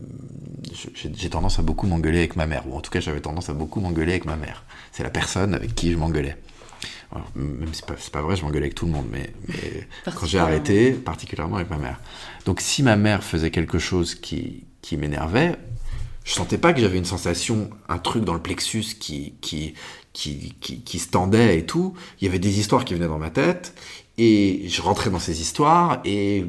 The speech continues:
Speaker 1: pour qui, pourquoi elle avait tort, pourquoi j'avais raison, pourquoi c'était injuste, et cetera.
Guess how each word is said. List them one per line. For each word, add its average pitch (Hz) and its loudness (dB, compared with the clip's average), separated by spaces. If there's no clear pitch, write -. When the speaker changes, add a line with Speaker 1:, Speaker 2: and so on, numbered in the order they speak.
Speaker 1:
pour - -6
qui, - -2
pourquoi - -2
elle 80 2
avait 78 -2
tort, 120 -2
pourquoi 92 -6
j'avais 82 -2
raison, 87 0
pourquoi 87 -6
c'était 85 -8
injuste, 95 -4
et - -6
cetera. 131 -4